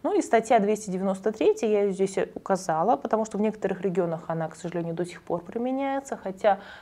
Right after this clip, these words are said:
то, что касается, допустим, Москвы, Московской области, Питера, то на сегодняшний день совершенно чётко прослеживается тенденция отхода от этой статьи, когда следователи сами говорят, что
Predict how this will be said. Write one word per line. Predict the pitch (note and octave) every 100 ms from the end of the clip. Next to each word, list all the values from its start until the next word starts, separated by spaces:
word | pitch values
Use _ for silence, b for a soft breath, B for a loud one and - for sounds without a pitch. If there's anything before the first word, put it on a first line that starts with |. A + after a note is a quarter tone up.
| -
то, | A3
что | A3
касается, | G3+ G3+ - F3 E3+
допустим, | F3 F3 F3 D#3+ D#3+
Москвы, | D#3+ - - E4
Московской | D#4 - - F3+ - G3+
области, | B3+ B3+ A#3+ F#3+
Питера, | - A#3+ - C4+ A3+ - -
то | F#3 F#3 F#3 F#3 F3+ E3+ - - _ _
на | F#3
сегодняшний | F#3+ - A#3 C4+ - G3+
день | F#3+ A3+
совершенно | - F#3 - - F3 E3
чётко | A#3 - -
прослеживается | F#3+ F3 - G3+ G3 F3+ F3 E3+ - E3+ B B B -
тенденция | F#3+ F3 F3+ B3+ B3+ A#3 G#3+
отхода | - F#3+ - F3 E3 D#3+ D#3
от | D#3+ E3
этой | D#3+
статьи, | D#3+ - E3+ - A3 E4 E4 B -
когда | - F3+ E3+ F#3 F3+ F3 E3+ E3 -
следователи | - A#3+ C4+ A3 F3
сами | F3 A3 C4 D4
говорят, | G3+ G3 G3+ G#3
что | - - - F#3 F#3+ F3